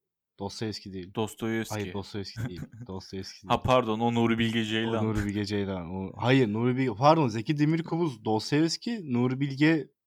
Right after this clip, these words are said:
Speaker 2: Tolstoy muydu?
Speaker 1: Tolstoy değil.
Speaker 2: Pushkin.
Speaker 1: İlk şey ya, ilk realist herif kimdi?
Speaker 2: Ay, Allah'tan kesebiliyoruz ha. İnsanlar bizim
Speaker 1: Cahil, aynen,
Speaker 2: kültürsüzlüğümüzü
Speaker 1: piç olduğumuzu bilmesinler.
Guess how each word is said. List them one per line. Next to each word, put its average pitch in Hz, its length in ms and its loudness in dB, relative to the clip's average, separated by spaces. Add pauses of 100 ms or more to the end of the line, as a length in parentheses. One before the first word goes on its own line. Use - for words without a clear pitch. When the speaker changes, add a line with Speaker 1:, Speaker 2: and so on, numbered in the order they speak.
(600)
Speaker 2:
Tolstoy 131 520 2
muydu? 98 240 -8
Speaker 1:
Tolstoy 117 540 0
değil. 117 220 -4 (2000)
Speaker 2:
Pushkin. - 480 -4 (1160)
Speaker 1:
İlk 196 220 4
şey 180 320 4
ya, 117 320 6
ilk 160 260 0
realist 147 400 2
herif 160 220 0
kimdi? 165 520 -4 (240)
Speaker 2:
Ay, 101 560 -4 (480)
Allah'tan 120 600 -2
kesebiliyoruz 127 800 -6
ha. 117 360 -2
İnsanlar 117 720 -6
bizim 117 220 -8 (160)
Speaker 1:
Cahil, 120 560 6
aynen, 117 220 6
Speaker 2:
kültürsüzlüğümüzü 117 320 -2
Speaker 1:
piç - 100 -6
olduğumuzu 120 460 6 (140)
bilmesinler. - 600 2